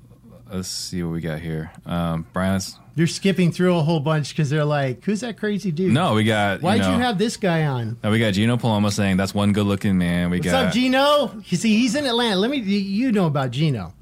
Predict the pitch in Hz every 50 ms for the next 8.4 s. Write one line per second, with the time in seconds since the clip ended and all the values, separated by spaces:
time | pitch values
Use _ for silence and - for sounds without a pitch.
0 | - - 139 135 90 85 - - - - - - - - - - - - - -
1 | 156 175 175 - 240 220 196 156 139 139 - - 185 185 185 180 143 117 90 87
2 | 90 - - - - - - - - 120 120 123 147 147 87 76 - 196 220 -
3 | - 285 277 226 254 220 202 233 254 254 226 185 - - - - - 185 226 233
4 | 233 214 165 135 123 123 123 123 - - - - - - - - - - 202 196
5 | 202 208 202 185 185 - - 240 254 247 - 254 254 240 208 156 127 185 190 214
6 | 233 233 233 208 185 180 175 170 165 165 165 165 170 180 180 - 185 180 180 185
7 | 202 220 226 208 180 165 156 151 160 175 175 180 180 180 175 156 151 180 196 214
8 | 220 208 190 185 180 170 147 131